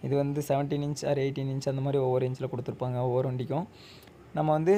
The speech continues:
ரிம்மோட சைஸ் சின்னதா இருக்கும்போது நீங்க டயரும் வந்து எஸ் டியோட டயர் வாங்கி போடணும். இந்த டயர் வந்து ரெண்டாயிரத்தி நூறுரூவா வருது இப்போ இருக்கிற கரண்ட் சிட்யுவேஷனில். அது மாதிரி ஒவ்வொரு பிராண்டுக்கு ஏத்த மாதிரி ரேட் வந்து வேரியன்ட் ஆகும். நீங்க வந்து அதை பார்த்துக்கோங்க. இது வந்து நாங்க Max ஹண்ட்ரடுக்கு வந்து ஆல்ட்ரேஷன் பண்ணிட்டு இருக்கிறோம்.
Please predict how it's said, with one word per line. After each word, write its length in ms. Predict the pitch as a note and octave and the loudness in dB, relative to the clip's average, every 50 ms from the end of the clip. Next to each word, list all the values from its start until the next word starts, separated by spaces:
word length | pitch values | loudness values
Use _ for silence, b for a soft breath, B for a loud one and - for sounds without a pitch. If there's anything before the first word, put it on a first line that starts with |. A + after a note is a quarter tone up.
| G#3 F3+ E3+ | 4 2 0
ரிம்மோட 380 | D#3+ D#3 D#3+ E3+ E3+ E3 D#3+ | -2 0 0 2 4 4 4
சைஸ் 240 | D3+ - D3+ D#3 - - | 2 0 -2 -2 -2 -4
சின்னதா 280 | - D#3 D3 D3 D3 C#3+ | -6 -2 2 4 4 4
இருக்கும்போது 520 | C#3+ C3 C3+ C3+ C3 C#3 C#3+ E3 F#3 F#3+ | 4 2 0 -2 0 0 0 0 -2 -2
நீங்க 180 | G#3 D3+ C#3+ C3 | -4 -4 -4 -2
டயரும் 340 | - C#3 C3 C#3 D3 D3+ C#3+ | 0 2 4 4 4 4 2
வந்து 240 | C3 C3 D3+ E3 | 0 0 0 0
எஸ் 160 | D#3 C#3+ D3 C#3 | 0 0 0 2
டியோட 240 | C#3 C#3 C3 C3 B2+ | 0 0 0 0 -2
டயர் 220 | B2+ B2+ A#2 B2 B2 | -2 -2 -2 -2 -2
வாங்கி 180 | A#2+ A#2+ B2 C#3 | -2 -4 -6 -4
போடணும். 420 | - B2+ A#2+ B2 B2+ C3 D3+ - - B B B B B B B B B | -4 -2 -2 -2 -2 -2 -4 -4 -6 B B B B B B B B B
இந்த 160 | B - C#3 C3+ | B -4 0 4
டயர் 220 | C#3+ C#3+ D3+ D#3+ | 6 8 8 8
வந்து 260 | D#3 D3+ D3+ D3 F3 F3 | 6 4 2 2 2 2
ரெண்டாயிரத்தி 520 | D3+ C3+ C3 C#3+ D3+ D3+ D3+ D3 - D3 | 2 4 6 6 6 6 6 2 0 -2
நூறுரூவா 340 | C#3 C3 C3 B2 C3 C#3 D3 C#3 | -2 -2 -2 0 0 2 4 4
வருது 300 | C3 B2 B2 B2+ B2+ D3+ E3 - | 4 2 2 0 0 -2 -2 -4
இப்போ 280 | - D3+ - - C#3 B2+ | -12 -14 -6 -2 0 2
இருக்கிற 260 | B2+ B2 B2+ - - - | 2 0 0 -4 -4 -2
கரண்ட் 300 | - C3 C3 C3 C3+ - | -2 -2 -2 -2 -4 -6
சிட்யுவேஷனில். 540 | - C3+ B2+ B2+ C3+ - B2+ B2 C3 C#3 D#3 E3+ - B B B B B B B B B | -8 -6 -6 -6 -4 -4 -6 -4 -2 -2 -2 -4 -6 B B B B B B B B B
அது 160 | - - C3+ | -8 -6 -2
மாதிரி 140 | C3 C3+ D3 | 2 4 4
ஒவ்வொரு 280 | D3+ D3 D3 D3+ D3+ D3 | 6 6 6 6 6 6
பிராண்டுக்கு 380 | C#3 D3 C#3+ C#3+ C#3+ C#3 C#3+ C3+ | 6 4 4 4 2 0 0 0
ஏத்த 100 | - C3 | 0 -2
மாதிரி 220 | B2 C3 D3 F3 F3 - - | -2 0 -2 -2 -4 -4 -6
ரேட் 240 | C#3+ C3+ C3 C3 C3 | -4 -4 -2 -2 -2
வந்து 140 | C3+ C#3 | -2 0
வேரியன்ட் 340 | C3 B2+ B2 C3 C3 B2+ B2+ | 2 2 2 0 0 0 -2
ஆகும். 300 | A#2+ A2+ A#2 A#2+ C3+ D#3+ - - - - | -2 -2 -2 -4 -6 -6 -8 -16 -20 -10
நீங்க 180 | - C3+ B2+ B2 | -6 -6 -4 -4
வந்து 200 | B2 B2 C3 B2+ | -4 -2 -2 0
அதை 160 | B2+ B2+ A#2+ - | 0 0 0 0
பார்த்துக்கோங்க. 480 | B2 B2 - - B2+ - A#2+ B2 B2+ D3+ E3+ - B B B B B B B - - - - - - - - - B B B B B B B B B - | -2 -4 -4 -4 -8 -6 -6 -4 -6 -6 -8 -10 B B B B B B B -20 -20 -20 -20 -20 -20 -20 -20 -20 B B B B B B B B B -6
இது 120 | - D#3 D#3+ | -2 2 4
வந்து 180 | D#3+ D#3+ E3+ E3+ | 4 4 4 4
நாங்க 200 | E3 D#3 D3+ C#3 | 4 4 2 2
Max 280 | C#3 D3 D3 - - - | 0 -2 -2 -4 -2 -2
ஹண்ட்ரடுக்கு 440 | D3+ C#3+ C3+ C3 B2+ C#3 C#3 C#3+ | 0 0 2 0 0 2 4 4
வந்து 200 | C3+ B2+ B2+ C3+ | 2 4 4 4
ஆல்ட்ரேஷன் 460 | C3 B2 B2+ B2 - C3 - B2+ B2 A#2+ | 4 4 4 2 0 -2 -2 -2 -4 -2
பண்ணிட்டு 280 | B2 B2 B2 A#2 - | -2 -4 -4 -4 -4
இருக்கிறோம். 320 | B2 A2+ A#2+ A#2+ C3 D3+ | -4 -2 0 0 -2 -2